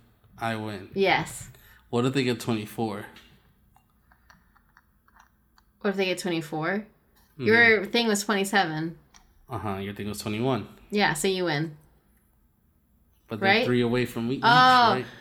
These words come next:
Speaker 2: No, I think that the way that, I'll have to look this up. I think the way Price is Right works is if you go up higher, if your, uh, guess was higher than the actual price, you lose, like, regardless. You cannot go
Speaker 1: Mm-hmm.
Speaker 2: over.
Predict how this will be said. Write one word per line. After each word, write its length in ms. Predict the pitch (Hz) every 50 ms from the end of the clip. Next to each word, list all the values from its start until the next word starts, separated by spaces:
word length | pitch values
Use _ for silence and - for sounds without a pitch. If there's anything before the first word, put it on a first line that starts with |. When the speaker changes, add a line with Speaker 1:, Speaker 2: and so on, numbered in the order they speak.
| - - - -
Speaker 2:
No, 160 | 247 269 285
I 140 | 277 285 294
think 240 | 294 370 392 440 440
that 200 | 453 453 320 - 262
the 120 | 277 277 277
way 220 | 277 285 285 311
that, 200 | 269 285 262 277 -
I'll 200 | - 220 220 233
have 240 | 247 254 254 247 -
to 60 | 220
look 160 | 208 196 196 -
this 160 | 185 - -
up. 140 | 185 190 202
I 100 | 202 208
think 180 | 269 277 285
the 60 | 294
way 120 | 285 277 269
Price 300 | 269 - 240 220 220 226 214
is 120 | 185 -
Right 300 | 185 175 180 190 - -
works 440 | - 202 220 233 226 - - - - - - - - - - - - - - - - - - -
is 240 | - 196 185 165 - 196
if 160 | 202 202 -
you 140 | 226 226 208
go 180 | 208 233 233
up 160 | 233 214 -
higher, 460 | - 202 - 185 180 185 196 214 220 226
if 220 | - 208 202 -
your, 220 | 202 196 185 165 - - - -
uh, 380 | 175 170 165 160 156 156 156 151 - -
guess 220 | - 185 185 180 -
was 80 | 180 170
higher 400 | - - 165 170 170 175 180 180
than 100 | 170 165
the 60 | 165
actual 340 | 156 160 160 - - 165 151
price, 480 | 147 - 170 151 151 160 185 180 -
you 100 | 170 160 156
lose, 340 | 147 135 - - - - -
like, 140 | 151 147 151
regardless. 720 | 151 151 135 98 80 76 73 80 - 185 190 - - - _ _ _ _ _ _ _ _
You 100 | - 170
cannot 380 | - - 196 190 185 170 113 113
go 80 | 180 156
Speaker 1:
Mm-hmm. 100 | - -
Speaker 2:
over. 480 | 147 139 - - - 76 - - 180